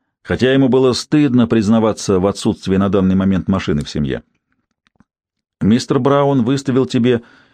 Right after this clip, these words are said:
неудовлетворительную оценку", — сообщил директор. "Ну", — пожал плечами Майлз, — "я же его чуть не убил". И тем не менее, мистер Бонифейс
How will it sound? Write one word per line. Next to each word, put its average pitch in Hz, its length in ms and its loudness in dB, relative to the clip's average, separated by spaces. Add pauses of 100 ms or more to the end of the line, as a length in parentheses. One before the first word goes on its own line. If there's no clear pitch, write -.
(200)
неудовлетворительную 123 1000 0
оценку", — 71 360 -4
сообщил 80 340 -4
директор. 69 440 -6 (680)
"Ну", — 80 720 -2
пожал 95 300 0
плечами 98 440 0
Майлз, — 92 560 -4
"я 90 120 0
же 90 120 -2
его 98 120 0
чуть - 220 -6
не 98 80 2
убил". 98 360 -2 (1040)
И 101 140 -4
тем 196 280 0
не 190 100 0
менее, 165 540 -2 (380)
мистер 117 380 0
Бонифейс 107 640 0